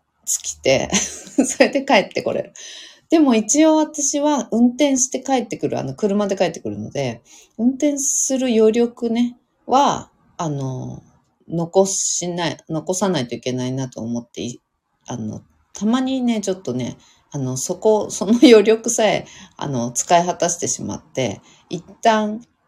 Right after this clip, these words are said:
ちょっと、あの、仮眠して、十分とかですけどね、十分とか十五分とかね、あの、仮眠してから帰ってくるとかっていう時もあるんですよ。運転できないから。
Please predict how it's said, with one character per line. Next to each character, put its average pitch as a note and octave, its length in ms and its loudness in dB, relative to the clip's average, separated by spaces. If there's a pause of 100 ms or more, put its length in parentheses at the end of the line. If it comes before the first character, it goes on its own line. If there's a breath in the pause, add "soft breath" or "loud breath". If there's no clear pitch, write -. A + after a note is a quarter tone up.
(420)
ち F#3 100 -2
ょ F3+ 80 -4
っ - 80 -20
と、 G#2+ 260 -8 (720)
あ D#3+ 100 -8
の、 E3 140 -2
仮 G3 280 8
眠 A3+ 140 10
し - 220 4
て、 G3 180 -2 (220 loud breath)
十 A#3 180 -2
分 C3+ 180 0
と - 100 -6
か - 100 -6
で - 120 -6
す - 100 -6
け - 100 -12
ど - 100 -6
ね、 G#3+ 140 0
十 F#3+ 140 0
分 D3+ 200 -8
と - 80 -12
か C3 140 -8
十 B2+ 200 -2
五 B2 120 -6
分 - 180 -12
と - 80 -20
か - 120 -20
ね、 E3 160 -12 (480 loud breath)
あ E3 100 -10
の、 C#3 120 -8
仮 G3 240 -6
眠 A#3 220 0
し - 100 -2
て - 100 -6
か - 120 -4
ら A3+ 100 6
帰 - 180 2
っ - 100 0
て - 100 -6
く - 120 -4
る - 120 -8
と - 100 -6
か - 100 -4
っ - 80 -16
て - 100 -4
い D#3+ 60 -2
う D#3+ 60 -6
時 F#3+ 220 -4
も A#2+ 100 -2
あ A#2+ 80 -2
る - 140 -6
ん C2+ 60 -8
で C3+ 80 -8
す - 160 -14
よ。 - 60 -18 (360 loud breath)
運 F#3+ 120 2
転 F3 220 2
で D3+ 120 4
き C3+ 120 -6
な G#2 100 -6
い - 60 -8
か - 140 -18
ら。 - 80 -18